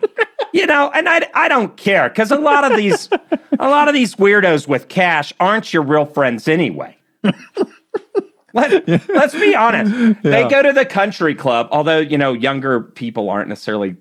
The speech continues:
Speaker 2: going to these things, but, you know, just so they can prance around and show off their cars and other stuff, right?
Speaker 1: Mm-hmm.
Speaker 2: So, um, they don't have fiscal knowledge themselves. Maybe they sold their dot com and now they were handed a, you know, a big load of cash, you know?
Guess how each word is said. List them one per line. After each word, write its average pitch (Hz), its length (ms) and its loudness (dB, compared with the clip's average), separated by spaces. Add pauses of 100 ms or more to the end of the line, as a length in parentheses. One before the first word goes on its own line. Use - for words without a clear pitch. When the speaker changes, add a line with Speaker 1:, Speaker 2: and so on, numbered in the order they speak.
Speaker 2:
going 90 360 -6
to - 100 -14
these 76 280 -12
things, 78 360 -10
but, 127 200 -4 (360)
you 196 100 2
know, 180 80 2
just - 380 -6
so 214 120 0
they 190 160 0
can 175 240 -4
prance 170 560 -4
around 120 540 0
and 117 180 -2
show 123 280 -2
off 120 220 0
their 101 120 -4
cars 95 460 -4
and 87 100 -6
other 76 220 -6
stuff, - 500 -16
right? 107 220 -4
Speaker 1:
Mm-hmm. 110 300 2 (1200)
Speaker 2:
So, 175 400 0 (500)
um, 165 500 0
they 226 180 -2
don't 247 300 -2
have 190 340 -2
fiscal 151 360 -4
knowledge 117 480 0
themselves. 85 580 -6
Maybe 151 280 0
they 165 140 -2
sold 151 340 -4
their 131 100 -2
dot 104 320 -6
com 113 380 -4
and 73 100 -8
now 92 160 -2
they 101 100 -2
were 92 100 -2
handed 101 580 -4
a, 110 140 -4
you 123 120 -4
know, 87 140 -2
a 87 40 -2
big 107 340 -4
load 95 220 -4
of 90 100 -10
cash, 95 560 -6
you 101 120 -6
know? 92 280 -4